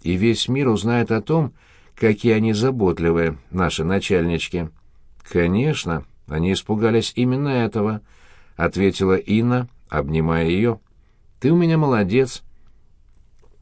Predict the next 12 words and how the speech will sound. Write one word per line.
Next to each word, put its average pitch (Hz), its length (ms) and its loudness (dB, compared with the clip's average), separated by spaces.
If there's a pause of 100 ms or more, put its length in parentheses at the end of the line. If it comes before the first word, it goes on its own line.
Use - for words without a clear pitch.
(760)
Склонившись 151 880 0
над 104 180 0
её 131 160 4
головой, 139 520 0 (480)
она 104 260 0
заметила, 123 600 0
что 107 220 -2
мать 127 320 0
начинает 120 640 -2
сидеть. 135 560 -4 (880)
Это 92 220 0
означало, 117 600 2